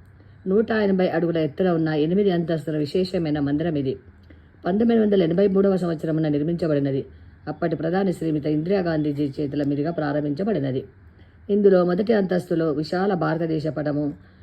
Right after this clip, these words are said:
భారతమాత విగ్రహం ఉన్నాయి. భారతమాత నాలుగు చేతులలో వరికంకులు, వస్త్రము, అక్షరమాల, పతాకము పట్టి, మూడు జెండా రంగుల చీర కట్టి, తామరలతో ప్రజలందరికీ అన్న వస్త్రాలకి రక్షణకి లోటు లేనట్లుగా ఉంటుంది.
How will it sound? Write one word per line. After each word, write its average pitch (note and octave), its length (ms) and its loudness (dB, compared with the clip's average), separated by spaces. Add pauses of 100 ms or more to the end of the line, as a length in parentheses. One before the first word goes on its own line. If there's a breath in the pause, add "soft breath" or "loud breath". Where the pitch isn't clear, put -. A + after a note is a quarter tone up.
(180 soft breath)
భారతమాత E3+ 520 0
విగ్రహం D3+ 360 -2
ఉన్నాయి. C3+ 380 0 (440 soft breath)
భారతమాత F3+ 640 0 (240)
నాలుగు E3 320 0 (100)
చేతులలో D3+ 420 0
వరికంకులు, D#3 640 -2
వస్త్రము, D3 560 -2
అక్షరమాల, D3+ 720 -2 (440 soft breath)
పతాకము E3 480 -2
పట్టి, C#3+ 520 -4
మూడు F#3 240 2
జెండా F3 340 2
రంగుల D#3 360 0 (100)
చీర D#3+ 140 0
కట్టి, D3+ 440 -4 (440 loud breath)
తామరలతో F3 560 0
ప్రజలందరికీ E3+ 680 0
అన్న D#3 240 0
వస్త్రాలకి D#3+ 520 -2
రక్షణకి D3 440 -4
లోటు D3+ 240 -2
లేనట్లుగా D3 480 -4
ఉంటుంది. C3+ 460 -4